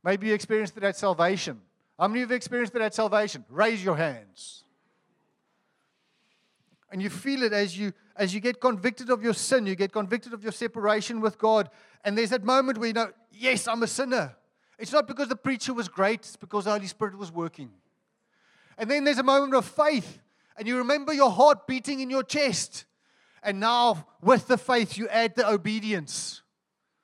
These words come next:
Or with the conviction, you add the obedience, which equals faith, which equals being pleasing to the Lord. And that doesn't just happen once. That's the beginning of your journey.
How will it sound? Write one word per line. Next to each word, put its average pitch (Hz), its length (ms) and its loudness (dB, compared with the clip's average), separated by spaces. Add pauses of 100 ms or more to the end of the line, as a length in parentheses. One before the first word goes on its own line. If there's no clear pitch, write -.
(180)
Or 180 120 0
with 214 240 4
the 254 80 0
conviction, 233 580 0
you 202 100 -4
add 202 220 2
the 214 100 0
obedience, 196 680 -2 (180)
which 196 240 -6
equals 214 380 0
faith, 226 340 0 (220)
which 214 280 -6
equals 240 360 2
being 226 240 -4
pleasing 220 380 -2
to 214 100 -10
the 208 80 -2
Lord. 214 340 2 (2500)
And 185 160 -8
that 220 160 0
doesn't 220 280 0
just 214 160 -4
happen 196 380 -2
once. 170 460 -2
That's 170 220 -8
the 175 80 -20
beginning 190 460 -6
of 185 120 -8
your 185 80 0
journey. 170 480 -4